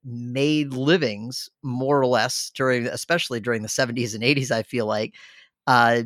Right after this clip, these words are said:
being the celebrities on a bunch of game shows. I mean, I, Charles Nelson Riley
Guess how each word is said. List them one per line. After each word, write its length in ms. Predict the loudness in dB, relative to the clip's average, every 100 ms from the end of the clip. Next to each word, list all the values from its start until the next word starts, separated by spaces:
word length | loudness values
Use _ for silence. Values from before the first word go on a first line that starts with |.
| -2
being 600 | 2 4 4 2 -2 -6 -10 _ _ _ -18 -8
the 80 |
celebrities 680 | -6 0 4 6 6 2 2
on 120 | 0
a 40 | 0
bunch 240 | -2 -4
of 100 | -6
game 220 | -2 -2
shows. 300 | -2 -6 -10
I 40 | -10
mean, 200 | -8 -4
I, 180 | -4 -4 _ -20 -20 -20 _ _ -6
Charles 440 | 6 8 8 6
Nelson 400 | 4 4 4 2
Riley 600 | 2 6 6 6 0 -8